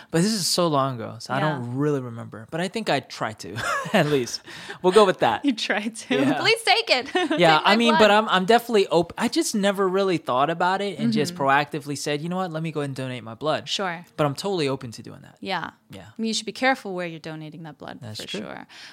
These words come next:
Speaker 2: But I think it is important. Um, right now with the, with the situation happening in the world as we know, the current pandemic, I've heard in some countries that they are in need of blood donations. So you should consider checking out your local drive,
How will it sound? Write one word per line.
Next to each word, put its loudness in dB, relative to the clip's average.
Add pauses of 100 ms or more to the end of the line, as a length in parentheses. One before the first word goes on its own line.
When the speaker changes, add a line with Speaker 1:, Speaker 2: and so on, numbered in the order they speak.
(100)
Speaker 2:
But -2
I 0
think -6
it -6
is -10
important. -10 (460)
Um, -2
right 0
now 2
with -4
the, -10 (260)
with -14
the -6
situation -6
happening -6
in -2
the -4
world -8
as -12
we -14
know, -8
the -20
current -10
pandemic, -14
I've -12
heard -10
in -12
some -12
countries -14
that -12 (480)
they -6
are -8
in -12
need -4
of -10
blood -12
donations. -14
So -12
you -14
should -14
consider -10
checking -8
out -4 (220)
your -10
local -10
drive, -10